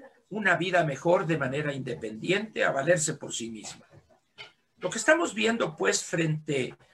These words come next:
a estas protestas de las mujeres, el presidente no solo no las entiende en su profundidad, en su complejidad,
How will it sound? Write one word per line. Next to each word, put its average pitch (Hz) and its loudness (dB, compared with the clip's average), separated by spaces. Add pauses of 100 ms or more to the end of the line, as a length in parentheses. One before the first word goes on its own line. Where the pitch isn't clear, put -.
(140)
a 151 2
estas 190 2
protestas 165 0
de 143 -2
las 131 -2
mujeres, 113 -12 (1700)
el 202 -2
presidente 233 0
no 262 0
solo 254 8 (140)
no 214 4
las 226 6
entiende 202 2
en 156 4
su 151 2
profundidad, 156 2
en 180 0
su 156 -4
complejidad, - -2